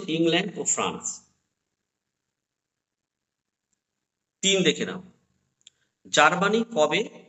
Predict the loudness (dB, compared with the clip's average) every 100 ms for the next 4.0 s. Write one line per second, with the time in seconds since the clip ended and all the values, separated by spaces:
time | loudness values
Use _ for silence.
0 | _ _ -6 -2 -2 0 0 0 0 0
1 | 2 -2 0 -2 -2 -4 -6 -4 -8 -6
2 | -8 -8 -14 _ _ _ _ _ _ _
3 | _ -2 0 2 2 2 0 0 -2